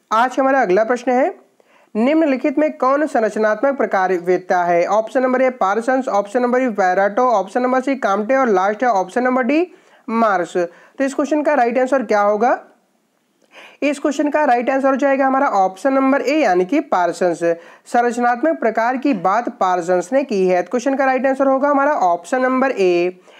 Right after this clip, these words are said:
फ्रेंड्स, उम्मीद करता हूँ कि आपको वीडियो पसंद आ रहा होगा। यदि आपको वीडियो पसंद आ रहा हो तो प्लीज़ आप वीडियो को लाइक कर दें, और यदि आप इस वीडियो के पीडीएफ़ को डाउनलोड करना चाहते हैं तो आप हमारे Telegram चैनल को ज्वाइन कर सकते हैं, जहाँ पे आप लोगों के लिए प्रोवाइड किए गए अभी तक जितने भी प्रैक्टिस सेट हैं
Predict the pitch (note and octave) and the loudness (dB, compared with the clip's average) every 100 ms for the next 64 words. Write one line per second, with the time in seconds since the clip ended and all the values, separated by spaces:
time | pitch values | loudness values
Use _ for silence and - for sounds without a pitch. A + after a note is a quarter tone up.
0 | - _ C4+ D4 D#4 G#3+ A#3+ C#4+ - C#4 | -20 _ 0 0 0 -2 -2 -2 -2 -2
1 | C#4+ F#3 D4+ - G3+ A3 C#4 C4 C4+ C#4 | 0 -2 -2 -2 -2 -2 -2 -2 -2 -2
2 | G3+ A3+ B3 B3+ B3+ B3+ B3 C4+ G3+ A3 | -2 -2 -2 0 0 0 0 2 2 0
3 | B3 B3 C4 B3+ C4 C4 F#3 A3+ B3 B3 | -2 -2 -2 0 -2 -2 -2 -2 0 0
4 | B3 A#3+ B3 B3 B3 A#3 A#3+ B3 B3+ F3+ | 0 -2 -2 -2 -2 -2 -2 0 0 0
5 | G#3 G#3 A#3 A#3+ D4+ D#4+ - - - - | 0 0 0 2 0 -2 -12 -20 -8 -2
6 | C4 C4+ B3 C#4+ D4 C#4 C#4 B3+ C4 C#4+ | 0 0 0 0 -2 -2 -2 0 -2 -2
7 | D4+ C#4+ G#3 A#3 C4 C4 G3 F3+ G3+ A3+ | -2 -2 -2 0 -2 0 0 2 2 0
8 | B3+ B3 B3+ B3 A#3+ C4 C4+ - F#3+ G#3+ | 0 0 0 -2 -2 -2 -4 -2 -2 0
9 | A3+ A#3+ A#3 F#3 G#3 A#3 A3 G#3+ A#3 F3 | -2 0 -2 -2 0 0 0 -2 -2 0
10 | E3+ G#3 A3+ A3 A3+ B3 C4+ F#3+ F#3+ G3+ | 0 0 -2 -4 -4 -2 -2 0 0 0
11 | A#3 C4 G3+ G3 A3+ A3+ A#3+ A#3+ B3 F3+ | 0 -2 0 -2 0 -2 -2 -4 -4 -2
12 | F3 G#3+ G#3 A#3 A#3+ - F#3 A#3 G3 F3+ | -2 -2 -4 -2 -2 -2 -2 -4 -4 -4
13 | G#3 A3 A#3+ A#3 F#3+ A#3+ A#3+ A#3 C4+ D#4+ | -2 -2 -2 -2 -4 -4 -2 0 0 -2